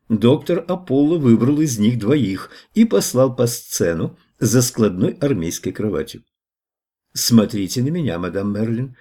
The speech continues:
Доктор начал делать пассы. «Спать, спать, вы засыпаете.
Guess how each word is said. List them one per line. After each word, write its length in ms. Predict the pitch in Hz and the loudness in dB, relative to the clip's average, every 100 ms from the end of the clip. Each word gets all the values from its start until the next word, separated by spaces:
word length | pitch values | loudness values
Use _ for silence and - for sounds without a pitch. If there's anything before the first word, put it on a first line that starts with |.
| _ 104 | _ -8
Доктор 560 | 98 110 113 160 165 _ - | 2 2 2 -4 -6 _ -2
начал 400 | 110 101 92 110 | 2 2 2 -4
делать 340 | 101 98 113 | -2 -4 -6
пассы. 440 | - 82 - - 92 _ _ _ _ | -8 -8 -6 -8 -10 _ _ _ _
«Спать, 840 | - - - 82 78 82 120 - - _ _ _ _ _ | -8 -8 -6 -6 -6 -8 -12 -16 -20 _ _ _ _ _
спать, 880 | 87 - - 98 101 104 120 - - _ _ | -6 -6 0 2 2 2 0 -4 -12 _ _
вы 480 | - 104 101 101 101 | -2 0 4 4 4
засыпаете. 1200 | 101 110 - 117 - 120 87 69 - - 78 76 | 2 -2 -2 -4 0 0 0 -4 -8 -8 -8 -8